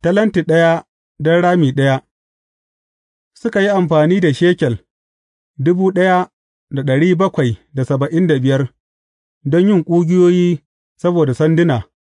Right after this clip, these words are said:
suka dalaye bisan sandunan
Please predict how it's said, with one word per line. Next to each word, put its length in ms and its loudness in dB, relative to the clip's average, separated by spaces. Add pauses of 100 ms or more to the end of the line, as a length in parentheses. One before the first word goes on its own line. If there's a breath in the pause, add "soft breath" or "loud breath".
(340)
suka 240 -2
dalaye 720 2 (180)
bisan 380 -2
sandunan 500 0